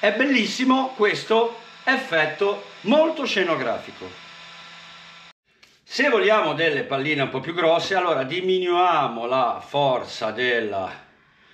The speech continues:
della ventola e avremo delle palline. Ma guardate che spettacolo!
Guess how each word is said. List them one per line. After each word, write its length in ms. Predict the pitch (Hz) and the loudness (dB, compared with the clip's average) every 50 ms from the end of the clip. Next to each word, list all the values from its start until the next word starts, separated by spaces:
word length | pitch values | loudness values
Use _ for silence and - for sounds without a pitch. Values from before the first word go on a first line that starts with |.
| _ _ _ | _ _ _
della 240 | - 127 127 139 151 | -8 -4 -2 0 0
ventola 960 | 143 147 143 147 147 139 143 160 160 165 170 175 175 147 - - - - _ _ _ _ _ _ _ _ _ - - - - - - - - - - - - - - - - - - - - - - - - - - - - - - - - | 2 2 2 2 0 -2 -2 0 2 2 4 2 2 0 -4 -10 -16 -20 _ _ _ _ _ _ _ _ _ -20 -20 -20 -20 -20 -20 -20 -20 -20 -20 -20 -20 -20 -20 -20 -20 -20 -20 -20 -20 -20 -20 -20 -20 -20 -20 -20 -20 -20 -20 -20 -6
e 80 | - 143 | 0 0
avremo 360 | 151 143 143 139 139 143 160 | 2 2 4 2 2 0 0
delle 240 | 151 147 139 139 135 | 0 0 0 0 0
palline. 760 | - 151 147 143 135 131 135 139 135 143 147 147 147 143 139 - - - - - - - - - - - - - - - - - - - - - - - - - - - - - - - | 0 0 -2 0 0 0 0 0 0 0 0 0 0 -2 -6 -12 -18 -20 -20 -20 -20 -20 -20 -20 -20 -20 -20 -20 -20 -20 -20 -20 -20 -20 -20 -20 -20 -20 -20 -20 -20 -20 -20 -20 -20 -18
Ma 80 | - 113 | -10 -4
guardate 340 | 123 139 160 202 214 226 226 | -2 0 0 0 0 0 -2
che 100 | 233 - | -4 -4
spettacolo! 680 | - - 175 - - - 104 101 - - 92 92 | -4 -4 -6 -4 -4 -4 -4 -4 -6 -8 -10 -12